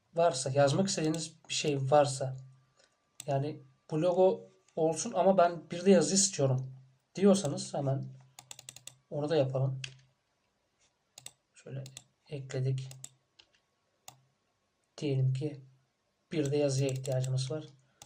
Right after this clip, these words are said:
Buradan yazı boyutunu birazcık küçülttük. Diyelim ki benim bir kanalım var. Bu şekilde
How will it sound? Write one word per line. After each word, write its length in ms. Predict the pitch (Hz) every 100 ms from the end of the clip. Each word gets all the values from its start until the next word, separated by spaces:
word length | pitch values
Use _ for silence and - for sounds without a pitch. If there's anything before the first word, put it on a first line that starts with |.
| - -
Buradan 400 | 143 139 139 131 - - _
yazı 260 | 147 135 147
boyutunu 300 | 143 135 139 - - _ _ _ _ _ _ - 196
birazcık 400 | 180 139 131 131
küçülttük. 480 | - 170 - 196 - - - _ - - _ _ - -
Diyelim 260 | 180 131 -
ki 240 | - 147 - -
benim 240 | 147 135
bir 120 | 131 -
kanalım 420 | 143 135 131 131
var. 220 | 135 - - - _ _ _ _ _ _ _ - _ _ _ _ _ _ _ _
Bu 60 | 143
şekilde 480 | 139 131 131 135